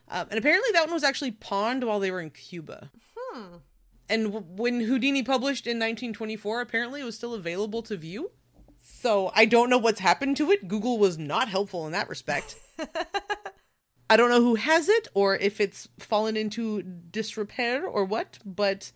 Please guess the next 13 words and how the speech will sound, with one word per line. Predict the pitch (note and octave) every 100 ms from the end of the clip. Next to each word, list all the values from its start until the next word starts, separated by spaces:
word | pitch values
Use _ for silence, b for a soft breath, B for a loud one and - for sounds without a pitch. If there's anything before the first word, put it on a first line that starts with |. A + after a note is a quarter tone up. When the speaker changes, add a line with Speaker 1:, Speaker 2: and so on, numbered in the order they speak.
| -
Speaker 1:
by | - A3
nineteen | A3+ B3 C#4+ C4
twenty-four, | C4 C4+ - B3+ F#4
it | A4+ E4+
was, | D#4+ B3+
uh, | C4
still | - E4+
available | D4+ E4+ G4 E4
to | D#4+
be | A#3+ C4
seen | - C#4 D4+
in | D4+
Cuba. | D4 F4+ -